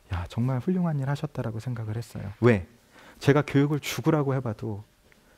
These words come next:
집에 가서 엄마가 그대로니까 <laughs> 애가 항상 그대로 나와요. 방법이 없어요. 부모님이, 특히 엄마가, 유대인들은 아버지가 엄마고, 아, 아니, <laughs> 아버지가 엄마가 아니라 아버지가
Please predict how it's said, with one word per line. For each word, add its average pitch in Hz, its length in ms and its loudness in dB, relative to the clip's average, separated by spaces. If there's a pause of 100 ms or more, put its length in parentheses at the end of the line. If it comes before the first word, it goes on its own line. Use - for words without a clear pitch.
(120)
집에 143 280 4
가서 123 220 4
엄마가 135 320 4
그대로니까 113 600 0
<laughs> - 380 -4 (460)
애가 143 140 10
항상 349 380 6
그대로 139 280 6
나와요. 87 360 0 (2000)
방법이 151 400 8
없어요. 90 460 -2 (120)
부모님이, 151 840 4
특히 - 300 -4
엄마가, 120 600 2 (920)
유대인들은 175 600 6
아버지가 151 500 4
엄마고, 117 600 2 (640)
아, 120 160 6
아니, 131 180 6
<laughs> - 80 6
아버지가 143 400 4
엄마가 131 380 4
아니라 127 260 2 (320)
아버지가 131 640 4